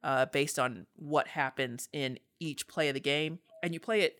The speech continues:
twenty-four times for the full legacy experience. That's kind of broken into eight chapters. As a legacy game, it's a, it's an easy one to recommend. I don't think the rules are perfect as you're opening those extra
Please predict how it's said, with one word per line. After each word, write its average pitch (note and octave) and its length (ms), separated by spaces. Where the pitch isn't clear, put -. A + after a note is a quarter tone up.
twenty-four G3 640
times G#3 460
for E3 100
the B2 80
full E3+ 500
legacy E3 400
experience. F3 840
That's - 160
kind D#3+ 200
of D3 60
broken D#3+ 340
into D#3+ 480
eight D#3 240
chapters. G#3 680
As C4+ 280
a G#3+ 120
legacy F#3+ 500
game, E3 420
it's F#3+ 260
a, C3+ 360
it's F#3+ 180
an F3+ 100
easy C4 340
one G#3+ 200
to G3+ 60
recommend. E3+ 760
I F3 140
don't G3 340
think A3+ 180
the F#3 140
rules F#3 640
are D3+ 360
perfect - 520
as D3 140
you're C#3 160
opening D3 440
those C#3 320
extra C#3+ 720